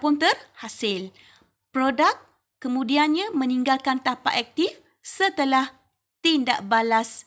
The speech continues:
selesai. Okey, tengok substrat yang ni. Yang ni boleh masuk tak? Tak boleh kan?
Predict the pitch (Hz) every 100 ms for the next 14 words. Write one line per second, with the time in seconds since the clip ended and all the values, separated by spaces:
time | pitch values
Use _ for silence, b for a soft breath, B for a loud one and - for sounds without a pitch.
0 | _ - - 202 190 - 190 175 190 190
1 | _ B B B B 220 226 269 269 262
2 | 262 285 294 453 _ b b b b 320
3 | 403 403 392 359 - 175 _ _ _ _
4 | _ - 226 294 330 359 226 202